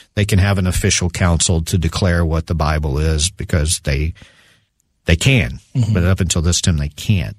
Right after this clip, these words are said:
Speaker 1: But
Speaker 2: Right.
Speaker 1: what was held sacred in these views were,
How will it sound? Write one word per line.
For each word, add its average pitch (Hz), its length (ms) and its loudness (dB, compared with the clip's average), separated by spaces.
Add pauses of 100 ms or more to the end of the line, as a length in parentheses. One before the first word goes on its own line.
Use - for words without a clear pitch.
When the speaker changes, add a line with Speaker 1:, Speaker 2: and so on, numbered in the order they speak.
(160)
Speaker 1:
But 110 120 2
Speaker 2:
Right. 113 160 0
Speaker 1:
what 117 140 2
was 113 160 2
held 90 180 0
sacred 87 560 0 (400)
in 104 140 4
these 90 180 0
views 90 580 0 (480)
were, 95 360 0